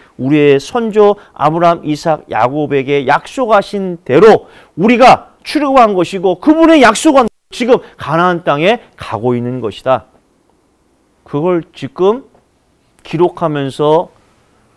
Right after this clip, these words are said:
우리가 말하면 출애굽 이 세대들에게 우리가 누군지를 가르쳐 주기 위한, 다른 말하면 정체성을 일깨워 주기 위해서 기록한 겁니다. 그래서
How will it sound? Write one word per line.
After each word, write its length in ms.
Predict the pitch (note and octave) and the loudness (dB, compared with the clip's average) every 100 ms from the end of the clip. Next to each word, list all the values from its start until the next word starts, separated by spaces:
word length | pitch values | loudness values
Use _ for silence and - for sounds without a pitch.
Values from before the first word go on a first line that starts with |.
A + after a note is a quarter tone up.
| _ | _
우리가 240 | C#3 D#3 F3+ | -4 -2 0
말하면 580 | D3+ D3 D3 D3+ D#3 - _ | 0 -2 -4 -4 -6 -10 _
출애굽 440 | - A#3+ G#3+ G3+ - | -14 -6 -2 -2 -4
이 180 | E3 G#3 | -6 -6
세대들에게 960 | - G#3 F#3+ D3 A#2+ A#2 F3 D3+ - _ _ _ _ _ | -4 -2 -2 -2 -6 -2 0 0 -2 _ _ _ _ _
우리가 260 | B2+ E3 F#3 | -4 0 0
누군지를 1000 | B2+ D#3+ A#3 C4+ B3 G#3+ G3+ G#3 G#3 - _ _ _ _ _ | -2 -4 -2 -2 -2 -4 0 2 0 -4 _ _ _ _ _
가르쳐 600 | - D3 G#3 G#3+ - G3+ | -6 0 0 -2 -4 -2
주기 240 | C#3+ C#3+ | -2 -6
위한, 220 | D3 A#2+ G2+ | -4 -6 -4
다른 220 | C#3 F3 | -4 -2
말하면 360 | E3+ D#3+ E3 | 0 0 -2
정체성을 720 | - D#3+ G#3 B3+ A#3 A#3 G#3+ G3+ | -6 -6 -4 -4 -6 -6 -6 -4
일깨워 460 | A#3+ B3+ C4 B3 | -4 -4 -4 -2
주기 300 | A#3 D#3+ D3+ | -2 -4 -4
위해서 440 | E3+ C#3 - D#3+ D3 _ _ | -2 -2 0 -2 -2 _ _
기록한 520 | _ - B3+ A3+ A#3+ A#3+ | _ -6 -6 -4 -6 -6
겁니다. 420 | G#3 C3 C3+ B2 | -8 -8 -6 -4
그래서 360 | G3+ F#3+ G3 | 0 0 0